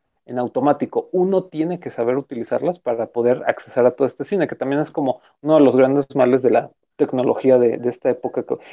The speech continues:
era un poco como haciendo eco a lo que decía Carl Sagan, ¿no? De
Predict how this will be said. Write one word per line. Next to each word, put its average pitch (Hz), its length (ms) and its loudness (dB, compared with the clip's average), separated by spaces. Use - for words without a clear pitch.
era 160 80 4
un 170 80 0
poco 160 220 4
como 127 300 2
haciendo 143 300 0
eco 143 180 2
a 131 40 4
lo 127 100 0
que 127 100 -2
decía 123 300 -2
Carl 127 160 0
Sagan, 113 400 -2
¿no? 127 120 -4
De 131 180 2